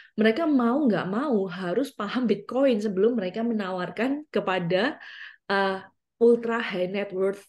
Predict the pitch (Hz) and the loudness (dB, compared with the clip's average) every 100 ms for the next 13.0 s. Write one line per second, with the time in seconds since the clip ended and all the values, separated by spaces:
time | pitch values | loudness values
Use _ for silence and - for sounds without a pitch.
0 | _ 214 190 170 185 175 175 214 233 202 | _ -2 0 -2 -2 0 2 4 2 2
1 | 185 185 170 190 190 190 170 165 196 175 | 0 0 -2 0 0 2 0 -2 -2 -6
2 | 160 165 185 170 330 370 - - - - | -8 -4 -4 0 0 0 -4 -18 -20 -20
3 | - 214 202 285 294 214 208 247 277 226 | 0 2 4 4 2 2 4 4 2 0
4 | 214 226 226 269 - 185 165 175 208 294 | 0 0 0 -4 -4 -4 -4 -4 -4 -2
5 | 185 170 208 208 202 190 233 247 220 233 | -2 -2 -4 -2 -2 0 0 2 2 0
6 | 220 165 - 196 226 165 151 - 180 185 | -2 -6 -2 2 4 2 -2 -8 -8 -4
7 | 240 240 247 196 165 180 175 170 151 - | -4 -2 0 -2 -4 -2 0 0 -2 -10
8 | - - - - 202 240 240 220 262 233 | -20 -20 -2 0 6 6 6 0 -2 -4
9 | 240 202 208 196 196 _ _ _ _ _ | -4 -2 -2 -4 -8 _ _ _ _ _
10 | _ _ _ _ - 233 233 196 202 240 | _ _ _ _ -2 0 0 0 0 2
11 | 262 277 220 170 170 190 208 185 180 180 | 2 4 2 2 -2 -2 -2 -2 -2 -4
12 | 190 180 175 262 220 190 180 190 262 | -8 -8 -2 -2 0 -2 2 2 0